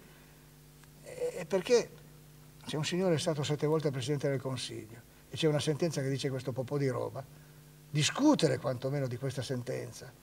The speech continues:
per chiedersi come si è formato, come in parte si è formato, il consenso nel nostro Paese in una certa stagione, significa discutere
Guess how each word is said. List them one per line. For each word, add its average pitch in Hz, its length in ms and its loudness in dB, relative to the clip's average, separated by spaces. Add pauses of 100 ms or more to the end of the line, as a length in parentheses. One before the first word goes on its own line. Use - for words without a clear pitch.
(580)
per 151 160 2
chiedersi 185 400 6
come 214 260 2
si 185 140 4
è 160 60 6
formato, 156 840 -2 (240)
come 156 400 -2
in 156 220 4
parte 160 380 0
si - 100 -4
è - 20 0
formato, 131 580 -4 (340)
il 196 160 10
consenso 180 880 4 (800)
nel 143 160 0
nostro 143 300 0
Paese 127 640 -2 (200)
in 151 120 6
una 135 140 4
certa 139 320 2
stagione, 127 400 -4
significa 175 320 -2
discutere 180 580 0